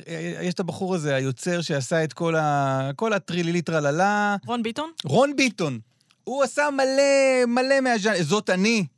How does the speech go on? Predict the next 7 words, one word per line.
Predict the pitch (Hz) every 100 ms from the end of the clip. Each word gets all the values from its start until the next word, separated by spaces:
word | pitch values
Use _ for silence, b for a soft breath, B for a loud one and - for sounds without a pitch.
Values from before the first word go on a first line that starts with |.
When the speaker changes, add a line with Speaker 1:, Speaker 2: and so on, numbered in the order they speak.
| -
Speaker 2:
כן, | 233
הוא | 214
מעולה. | 202 208 -
Speaker 1:
ואז | 117 131 190 240 240 240 196 - _
הוא | 147 135
אמר | 170 202
לי, | 185 160 175